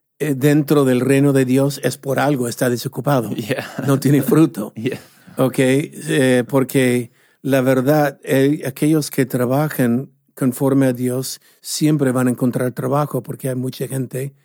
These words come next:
Speaker 1: herida, necesitada.
Speaker 2: Yeah.
Speaker 1: Entonces, eh, Dios buscó árboles fructíferos. Ah, y s-,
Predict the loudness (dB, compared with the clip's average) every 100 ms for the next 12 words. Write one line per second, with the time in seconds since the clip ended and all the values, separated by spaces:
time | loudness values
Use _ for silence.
0 | _ _ -6 0 2 2 -2 -4 -6 -6
1 | -8 -6 -4 -4 -8 -12 -10 -10 -12 _
2 | _ _ _ _ 0 2 4 4 4 2
3 | 0 0 -2 -10 _ _ _ _ _ 0
4 | 2 2 2 2 2 2 2 2 0 0
5 | 0 -2 -2 0 0 0 -2 -8 -2 -2
6 | 0 -4 -4 -8 -14 -20 -20 _ _ _
7 | _ _ _ _ _ 0 2 2 0 2
8 | 4 4 0 -8